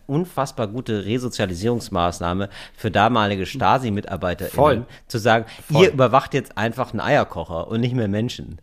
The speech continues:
Speaker 2: Ja, deswegen denke ich auch immer, wenn es irgendwie heißt, "Ey, wir sollten", weißt du, die Linke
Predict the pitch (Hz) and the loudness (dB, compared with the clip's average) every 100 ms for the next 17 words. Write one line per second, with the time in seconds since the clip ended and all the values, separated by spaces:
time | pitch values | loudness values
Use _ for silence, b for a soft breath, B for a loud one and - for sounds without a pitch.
0 | _ - _ _ - B B B 175 240 | _ -20 _ _ -20 B B B 4 6
1 | 226 220 262 208 226 190 208 240 196 196 | 6 4 2 4 2 2 0 0 0 0
2 | 202 185 190 165 165 180 - 170 160 151 | 0 -4 -6 -4 0 0 2 0 0 2
3 | 175 - 127 165 143 135 123 131 170 214 | 2 2 0 0 -2 -4 2 4 4 2